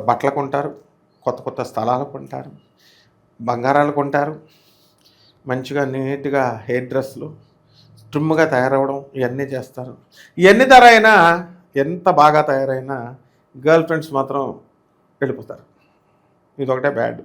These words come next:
శుక్రమూఢం కదా, మాట్లాడరు. అకారణం, ఏ కారణం లేకుండానే వెళ్ళిపోతారు వీళ్ళు. తర్వాత మళ్ళీ వాళ్ళకి బుద్ధి వచ్చి మళ్ళీ వస్తారు. కాబట్టి ఈ లోపల డిప్రెషన్లో అయిపోయి వీళ్ళు బాటిల్స్ పట్టుకోకూడదు. తల్లిదండ్రులు నమ్ముకున్నటువంటి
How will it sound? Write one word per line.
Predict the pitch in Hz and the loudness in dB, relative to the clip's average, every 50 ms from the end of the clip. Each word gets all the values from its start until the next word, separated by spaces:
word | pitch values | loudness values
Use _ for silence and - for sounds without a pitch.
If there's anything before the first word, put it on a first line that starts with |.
| - _ - | -20 _ -20
శుక్రమూఢం | - 139 - 135 131 135 123 120 120 117 113 | -20 -12 -10 -10 -8 -8 -8 -8 -8 -8 -8
కదా, | 120 120 127 131 - - - _ _ _ _ _ _ _ _ _ _ _ _ _ _ _ _ | -8 -10 -10 -12 -14 -18 -20 _ _ _ _ _ _ _ _ _ _ _ _ _ _ _ _
మాట్లాడరు. | 123 131 135 139 139 131 113 110 113 - _ _ _ _ _ _ _ _ _ _ _ _ _ _ _ _ _ _ _ _ _ _ _ _ _ _ - | -6 -6 -4 -2 -4 -4 -4 -8 -12 -18 _ _ _ _ _ _ _ _ _ _ _ _ _ _ _ _ _ _ _ _ _ _ _ _ _ _ -4
అకారణం, | 127 127 - 165 170 170 170 165 175 180 180 143 123 - - - - _ _ _ _ _ _ _ _ _ _ _ _ _ _ _ _ _ _ _ _ _ _ _ - | -2 2 4 4 4 4 4 4 2 2 2 0 -4 -8 -12 -18 -20 _ _ _ _ _ _ _ _ _ _ _ _ _ _ _ _ _ _ _ _ _ _ _ -2
ఏ | 143 147 165 160 175 | 2 2 2 6 6
కారణం | 180 175 175 180 180 180 | 4 6 6 4 4 4
లేకుండానే | 175 170 170 180 185 185 185 | 4 4 4 2 2 2 2
వెళ్ళిపోతారు | 175 160 175 165 156 131 127 | 2 0 0 0 -2 -2 -4
వీళ్ళు. | 117 107 - - _ _ _ _ _ _ _ _ _ _ _ _ _ _ _ _ _ _ _ _ _ _ _ _ _ _ _ _ - | -6 -10 -14 -18 _ _ _ _ _ _ _ _ _ _ _ _ _ _ _ _ _ _ _ _ _ _ _ _ _ _ _ _ -6
తర్వాత | 120 113 117 127 135 131 143 151 | -4 -2 -2 -2 -2 -4 -4 -4
మళ్ళీ | 151 147 143 151 | -2 -2 0 0
వాళ్ళకి | 147 143 139 135 | 0 0 -2 -2
బుద్ధి | 143 135 127 143 | -6 -4 -4 -6
వచ్చి | 139 139 - 143 | -6 -6 -8 -8
మళ్ళీ | 139 135 131 139 135 | -6 -4 -2 -2 -2
వస్తారు. | 131 135 - - 135 135 131 | -4 -4 -6 -6 -6 -4 -4
కాబట్టి | 131 127 127 127 - 139 131 123 139 | -4 -6 -6 -8 -8 -10 -8 -6 -2
ఈ | 160 175 180 | -2 2 4
లోపల | 175 165 160 170 175 165 151 | 4 4 4 2 0 -2 -2
డిప్రెషన్లో | 147 - - 156 151 160 151 143 139 | -4 -4 -4 -6 -6 -6 -6 -6 -6
అయిపోయి | 135 135 151 147 | -6 -4 -4 -6
వీళ్ళు | 139 131 123 | -4 -4 -2
బాటిల్స్ | 127 127 127 135 127 - - - | -2 -2 -2 -4 -10 -12 -12 -12
పట్టుకోకూడదు. | 120 120 - - 120 - - 101 95 92 87 - _ _ _ _ _ _ _ _ _ _ _ _ _ _ _ _ _ _ _ _ _ _ _ _ _ _ _ _ _ _ _ _ _ _ _ _ _ _ _ _ _ | -14 -10 -8 -8 -8 -8 -8 -10 -12 -14 -16 -20 _ _ _ _ _ _ _ _ _ _ _ _ _ _ _ _ _ _ _ _ _ _ _ _ _ _ _ _ _ _ _ _ _ _ _ _ _ _ _ _ _
తల్లిదండ్రులు | - 127 135 139 151 147 139 147 143 139 135 | -2 -2 0 0 0 0 0 -2 -2 -2 -4
నమ్ముకున్నటువంటి | 135 139 139 147 160 151 151 151 147 151 147 | -4 -4 -4 -4 -4 -4 -4 -4 -4 -6 -6